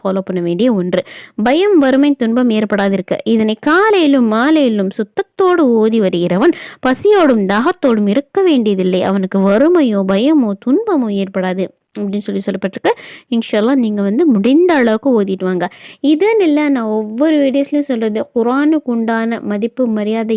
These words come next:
இஸ்ஸத், அஸ்மத் ஒரு ஒரு ஆயத்திற்கும் அதற்கு இருக்கு. இன்ஷா அல்லாஹ் முடிந்த அளவுக்கு எவ்வளவு முடியுதோ அவ்வளவு வந்து குர்ஆனும் கையுமா இருங்க. அதாவது குர்ஆனை ஓதுறத வழக்கமா வச்சுக்கோங்க.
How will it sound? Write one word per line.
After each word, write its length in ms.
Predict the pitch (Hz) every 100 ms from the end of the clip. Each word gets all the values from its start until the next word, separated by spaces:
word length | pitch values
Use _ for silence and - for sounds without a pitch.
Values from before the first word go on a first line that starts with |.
| 214
இஸ்ஸத், 300 | 202 240 233
அஸ்மத் 360 | 202 208 214 -
ஒரு 260 | 208 240
ஒரு 160 | 285 277
ஆயத்திற்கும் 720 | 226 240 262 - - - 311
அதற்கு 400 | 226 214 202 208
இருக்கு. 420 | 233 262 - 440 - - - -
இன்ஷா 220 | 220 226
அல்லாஹ் 160 | 220 269
முடிந்த 540 | 226 220 233 339 381
அளவுக்கு 480 | 330 262 247 240 285
எவ்வளவு 420 | 240 214 269 339 339
முடியுதோ 240 | 247 220
அவ்வளவு 440 | 233 196 196 233 220
வந்து 240 | 208 247 -
குர்ஆனும் 580 | 226 220 226 254 269 220
கையுமா 360 | 208 208 214
இருங்க. 400 | 226 202 196 202 -
அதாவது 500 | 185 190 185 269 285
குர்ஆனை 360 | 214 196 208 214
ஓதுறத 480 | 185 196 196 214 269
வழக்கமா 520 | 214 214 - 277 269
வச்சுக்கோங்க. 480 | 196 - - 180 175